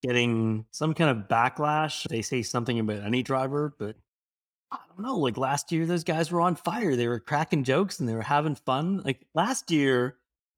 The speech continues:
at Spa, underneath the water, like, at one point at the end, Martin Brundle was like, "Well, we're gonna need some water. Anybody?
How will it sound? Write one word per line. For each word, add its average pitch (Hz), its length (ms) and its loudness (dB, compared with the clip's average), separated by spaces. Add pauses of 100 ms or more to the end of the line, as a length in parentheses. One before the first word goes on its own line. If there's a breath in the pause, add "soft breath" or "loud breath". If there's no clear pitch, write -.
(100)
at 139 240 0
Spa, 117 880 6
underneath 139 500 2
the 131 80 0
water, 120 600 0 (640)
like, 127 260 2
at 135 120 4
one 160 200 4
point 190 260 6
at 160 100 2
the 139 140 0
end, 135 320 2
Martin 127 340 4
Brundle 139 280 4
was 107 140 0
like, 113 260 0
"Well, 156 260 4 (120)
we're 143 120 2
gonna 185 120 6
need 185 160 4
some 156 160 0
water. 165 240 6
Anybody? 135 420 4